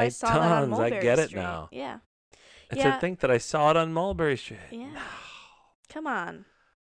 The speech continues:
Speaker 1: Man, Doctor Seuss was a genius.
Speaker 2: Yeah.
Speaker 1: Genius. By the way, I think to think that I saw it on Mulberry Street is one of the books that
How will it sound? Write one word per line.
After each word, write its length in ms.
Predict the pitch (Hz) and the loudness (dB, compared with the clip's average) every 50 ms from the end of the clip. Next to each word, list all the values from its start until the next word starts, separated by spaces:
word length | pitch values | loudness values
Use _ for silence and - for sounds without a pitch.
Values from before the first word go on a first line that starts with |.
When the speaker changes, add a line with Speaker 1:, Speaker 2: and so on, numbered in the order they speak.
| _ _ | _ _
Speaker 1:
Man, 600 | - - 98 101 104 101 98 95 92 92 90 85 - | -18 -16 -10 -8 -6 -4 -4 -4 -4 -6 -6 -10 -10
Doctor 300 | - 107 107 110 - - | -8 -6 -6 -6 -6 -8
Seuss 280 | 104 - 120 107 98 104 | -8 -6 -6 -6 -6 -6
was 120 | 101 92 | -8 -8
a 60 | 92 | -8
genius. 520 | 87 85 85 95 95 95 90 80 76 76 - | -8 -8 -8 -8 -8 -6 -8 -10 -12 -10 -8
Speaker 2:
Yeah. 280 | 190 196 196 180 - - - - _ _ _ _ _ _ _ _ _ _ _ _ _ _ _ _ - 110 101 | -8 -6 -6 -8 -10 -14 -18 -20 _ _ _ _ _ _ _ _ _ _ _ _ _ _ _ _ -20 -18 -12
Speaker 1:
Genius. 800 | 101 98 107 123 139 143 147 147 147 143 135 120 107 95 - - | -8 -2 0 2 2 2 2 2 0 0 -2 -2 -4 -4 -4 4
By 160 | - 127 135 | 6 8 8
the 80 | 131 | 10
way, 300 | 127 135 131 123 110 - - - - - _ _ _ - - - - _ _ | 10 10 8 8 6 4 0 -8 -18 -20 _ _ _ -18 -18 -18 -18 _ _
I 160 | 113 113 113 | 6 8 8
think 280 | 110 - - 143 139 - | 6 4 0 -2 -4 -4
to 100 | - - | -6 -4
think 200 | 123 - 147 139 | -2 -2 -4 -2
that 100 | - 135 | 2 2
I 60 | 127 117 | 2 2
saw 160 | - - 123 | 4 4 4
it 60 | 117 | 6
on 120 | 117 110 | 6 6
Mulberry 440 | 110 107 110 117 117 113 117 110 104 | 4 4 2 4 4 2 2 2 2
Street 340 | 98 - - - 104 104 95 | -2 -6 -8 -8 -8 -8 -8
is 140 | - 98 101 | -10 -10 -4
one 180 | 101 107 110 | -2 0 0
of 80 | 110 104 | 0 0
the 80 | 98 95 | -2 -6
books 480 | 92 92 104 113 113 - - - - - | -4 -2 0 0 0 -2 -8 -16 -18 -8
that 260 | - 113 101 90 | -6 -4 -4 -6